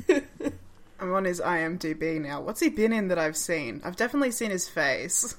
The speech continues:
Speaker 2: <laughs>
Speaker 1: He's, he was in an Australian movie called Lion, where he actually did a good Australian accent.
Speaker 2: <laughs> He
Speaker 1: He's
Speaker 2: was in
Speaker 1: in
Speaker 2: Avatar: The Last Airbender movie.
Speaker 1: Oh my god, was he? Yeah. Um, he, well, at least he
Speaker 2: Oh,
Speaker 1: was
Speaker 2: he
Speaker 1: probably the
Speaker 2: played
Speaker 1: only
Speaker 2: Prince
Speaker 1: Asian
Speaker 2: Zuko.
Speaker 1: person in that movie, yeah. <laughs>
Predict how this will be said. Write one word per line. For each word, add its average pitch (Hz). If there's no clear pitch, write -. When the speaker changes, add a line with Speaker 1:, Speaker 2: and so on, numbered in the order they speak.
Speaker 2:
<laughs> 302
Speaker 1:
He's, 214
he 226
was 226
in 240
an 208
Australian 214
movie 233
called 196
Lion, 208
where 202
he 180
actually 190
did 180
a 180
good 175
Australian 175
accent. 185
Speaker 2:
<laughs> 220
He 226
Speaker 1:
He's 247
Speaker 2:
was 226
in 214
Speaker 1:
in 233
Speaker 2:
Avatar: 208
The 180
Last 170
Airbender 180
movie. 175
Speaker 1:
Oh 220
my 247
god, 220
was 185
he? 233
Yeah. 226
Um, 220
he, 226
well, 220
at 233
least 285
he 269
Speaker 2:
Oh, -
Speaker 1:
was 214
Speaker 2:
he 220
Speaker 1:
probably 254
the 285
Speaker 2:
played 285
Speaker 1:
only 269
Speaker 2:
Prince 202
Speaker 1:
Asian 302
Speaker 2:
Zuko. 262
Speaker 1:
person 175
in 180
that 175
movie, 175
yeah. 170
<laughs> -